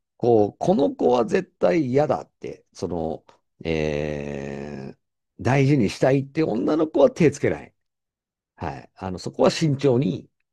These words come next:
えー、口説き落とすみたいな方向に行きながら、この子とはもう付き合うことはないかななんて思う女の子は逆に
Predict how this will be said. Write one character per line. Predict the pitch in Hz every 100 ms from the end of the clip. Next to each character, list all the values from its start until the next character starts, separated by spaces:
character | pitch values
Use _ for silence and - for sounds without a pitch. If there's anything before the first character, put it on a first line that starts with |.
| _ _
え | 85 82
ー、 |
口 | -
説 | 92 82
き |
落 | 78
と | -
す | 78 - _ _ -
み |
た | 69
い | 58
な | 95 - _ _ _ _
方 | 90 85
向 | 87 82
に | 131 117 - _ _ _ _ _ _ _ -
行 | -
き | 95
な | 82
が | 87
ら、 | 82 73 - _ _ _ _ _ _ _ _
こ | - 80
の | 101
子 | - 131
と | - -
は | 151
も | 147 143
う |
付 | 139 - 147
き |
合 | 147
う |
こ | 143
と | 147
は | 156 147
な | 139
い | 135
か | 131
な | 117 113 110 110
な | 107
ん | 98
て | 113
思 | 113 147 139
う |
女 | 143 156 165
の | 165
子 | -
は | 156 147
逆 | 123 131 202
に | 202 190